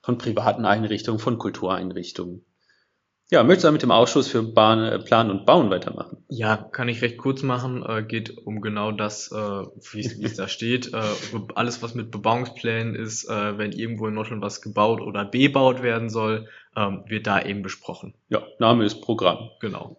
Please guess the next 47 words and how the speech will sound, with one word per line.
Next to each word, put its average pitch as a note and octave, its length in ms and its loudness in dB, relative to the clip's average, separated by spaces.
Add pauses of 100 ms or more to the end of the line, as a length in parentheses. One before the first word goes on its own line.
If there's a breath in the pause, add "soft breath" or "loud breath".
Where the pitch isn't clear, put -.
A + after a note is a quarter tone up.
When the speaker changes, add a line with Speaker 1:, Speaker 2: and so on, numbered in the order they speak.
Speaker 1:
Genau, D#3+ 240 6
dann C#3+ 280 6
mache C#3 200 6
ich D#3+ 100 2
mal D3 120 8
weiter D3 200 8
mit A#2+ 80 2
dem A2+ 100 2
zweiten C#3 300 6
Ausschuss, A#2+ 360 4
in G#2 120 2
dem G2+ 160 4
ich - 220 2
bin, F3+ 100 6
nämlich B2 200 4
der - 120 4
Ausschuss - 340 4
für - 120 -2
Umwelt A#2+ 340 4
und G#2 140 -2
Mobilität, G#2 800 2 (540 loud breath)
der A#2+ 160 10
sich, C3 420 -2 (140)
ja, G#2 260 0 (200)
eben A#2 180 2
einerseits B2 480 6
mit A#2 80 0
dem A2 140 4
großen B2 360 2
Bereich G2+ 300 6
Umwelt E3+ 340 6
und G#2 80 0
Mobilität G#2 540 4
beschäftigt, D3+ 460 4
Mobilität A2 640 6
im G#2+ 120 0
Wesentlichen A2+ 560 0
Verkehrsplanung, A#2 1160 4
Sicherheit A2 680 2
und G#2 120 -10
Beruhigung, A#2+ 640 2
Neubau G#2 360 4
von G2+ 200 -6
Straßen A2+ 680 2
und F#2 180 -8
Wegen C#3+ 340 6
dergleichen, A#2+ 760 4